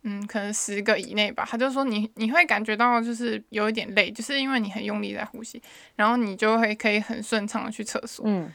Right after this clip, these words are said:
Speaker 1: 就是他每天早上都可以很顺畅，就是因为他有做这个呼吸法。然后他之前就跟我分享，然后就觉得，哦，这还蛮酷的。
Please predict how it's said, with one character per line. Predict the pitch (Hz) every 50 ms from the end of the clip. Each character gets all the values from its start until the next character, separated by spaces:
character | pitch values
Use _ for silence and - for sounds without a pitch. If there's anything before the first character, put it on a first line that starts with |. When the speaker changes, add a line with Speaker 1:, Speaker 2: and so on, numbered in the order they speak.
| - _
Speaker 1:
就 | _ - 220
是 | 226 233
他 | 226 - 240
每 | 240 220
天 | 208 208 214 214
早 | 208 208
上 | - 233 240 220 - _ _ _ _ _
都 | - 226 233
可 | 226 - 240 214
以 | 220 220 220 - - - - _
很 | - 214 214
顺 | 214 - 254 233
畅， | 226 - 240 220
就 | 220 226
是 | 247 240
因 |
为 | 233 233
他 | 226 220
有 | 202 202
做 | 208 214 208
这 | 202 208
个 | 202 202
呼 | 208 - 214
吸 | 214 - - - 226
法。 | 214 - - - - _ _ _ - - _ _
然 | - 202 214
后 | 214
他 | 226 226
之 | 226
前 | 214 202 202
就 | 202 202
跟 | 208 202
我 | - 226 -
分 | - 208 - 226
享， | - - - _ _ _ _ _ _ _
然 | 220 208
后 | 220 226
就 | 233 226
觉 | 220 220 208
得， | 208 -
哦， | - 214 208 214
这 | - 233
还 | 208 - -
蛮 | - - - - 247
酷 | - - - 190 - - -
的。 | -